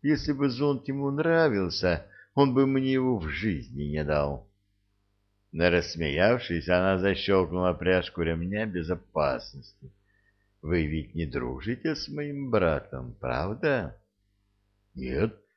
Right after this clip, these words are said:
не дружу". Всеми чертами своего лица, всем телом она произнесла:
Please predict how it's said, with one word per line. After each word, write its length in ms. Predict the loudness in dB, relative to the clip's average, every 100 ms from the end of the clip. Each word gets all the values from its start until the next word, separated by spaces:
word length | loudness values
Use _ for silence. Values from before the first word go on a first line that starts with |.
| -6
не 180 | -2 0
дружу". 680 | 0 -2 -2 -2 -2 -4 _ _ _ _ _ _ _ _ _ _ _ _ -12
Всеми 440 | 0 2 2 0
чертами 600 | 0 0 0 2 2 2
своего 380 | -4 -2 0 0
лица, 500 | -2 -4 0 2 2
всем 300 | 0 -4 -6 -6
телом 400 | -4 -2 0 0
она 240 | 2 2
произнесла: 1080 | 2 0 0 0 -4 -8 -8 -10 -8 -6 -6